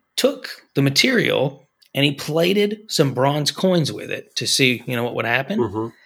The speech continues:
Speaker 1: And after four days, it vanished, the coating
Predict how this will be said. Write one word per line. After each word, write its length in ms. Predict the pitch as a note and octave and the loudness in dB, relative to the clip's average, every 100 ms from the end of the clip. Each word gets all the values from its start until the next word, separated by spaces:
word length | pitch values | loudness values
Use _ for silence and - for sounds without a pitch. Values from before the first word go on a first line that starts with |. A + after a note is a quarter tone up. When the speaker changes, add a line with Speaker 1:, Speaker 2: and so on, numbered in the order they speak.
| _ _ - | _ _ -2
Speaker 1:
And 580 | C#3+ D3 D3+ D3+ C#3 - _ _ _ _ _ | 0 2 0 -2 -6 -12 _ _ _ _ _
after 340 | D3 D#3+ F3+ D#3+ | 2 2 2 -2
four 380 | - F3+ G3 | 0 0 2
days, 680 | E3 D#3 E3 D3+ C3+ B2+ A2+ - | 2 2 2 2 0 -2 -6 -4
it 300 | C3 - _ - | -4 -4 _ -4
vanished, 600 | B2 A#2 F#2 - - - - | -2 0 -4 -4 -4 -6 -10
the 100 | - | -6
coating 420 | G#2 A#2+ A2 G#2+ | 0 2 2 0